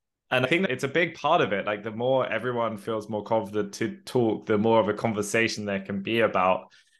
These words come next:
doing the right thing, the less people feel fearful about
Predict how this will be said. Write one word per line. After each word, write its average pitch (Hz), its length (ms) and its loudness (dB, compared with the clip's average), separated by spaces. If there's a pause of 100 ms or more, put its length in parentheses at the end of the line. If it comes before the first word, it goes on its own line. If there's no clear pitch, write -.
(480)
doing 120 280 6
the 110 100 6
right 107 400 4
thing, 113 360 2
the 117 320 0
less 120 300 0
people 117 280 -4
feel 104 560 -2 (500)
fearful 120 760 -4
about 92 560 0